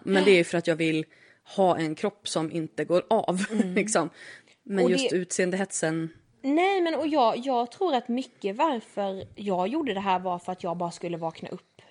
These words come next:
Speaker 2: Eh, den dagen jag vägde de kilorna jag ville väga skulle jag bara vakna upp och känna mig tillfreds med mig själv. Det var
Speaker 1: Ja.
Speaker 2: liksom den förväntan. Alla problem, all ångest skulle vara som bortblåst. Det var
Speaker 1: Mm.
Speaker 2: det. Jag trodde verkligen att, att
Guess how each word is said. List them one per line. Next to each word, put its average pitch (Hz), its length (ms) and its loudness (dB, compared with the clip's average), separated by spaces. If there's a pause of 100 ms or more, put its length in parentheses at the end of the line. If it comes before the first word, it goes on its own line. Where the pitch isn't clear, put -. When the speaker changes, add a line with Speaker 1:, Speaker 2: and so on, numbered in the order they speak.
Speaker 2:
Eh, 202 280 -2
den 277 180 0
dagen 175 260 -2
jag 170 160 -6
vägde 175 380 -4
de 240 160 -4
kilorna 170 440 -10
jag 165 180 -6
ville 160 260 -10
väga 165 400 -4
skulle 220 240 -6
jag 170 160 -4
bara 160 120 -4
vakna 160 300 -12
upp 160 100 -18
och 170 60 -16
känna 165 220 -14
mig 135 120 -12
tillfreds 175 440 -14
med 156 100 -16
mig 170 80 -14
själv. 233 260 -6
Det 214 80 0
var 277 100 2
Speaker 1:
Ja. - 40 4
Speaker 2:
liksom 170 220 -2
den 180 120 -2
förväntan. 180 500 -8
Alla 269 280 2
problem, 214 520 -2
all 220 220 -4
ångest 175 460 -4
skulle 202 240 -4
vara 165 120 -6
som 180 140 -12
bortblåst. 233 480 -6
Det - 60 -6
var 285 100 2
Speaker 1:
Mm. 175 220 2
Speaker 2:
det. 165 100 -10 (100)
Jag 262 160 4
trodde 302 360 2
verkligen 247 420 2
att, 190 200 -4 (920)
att 247 180 0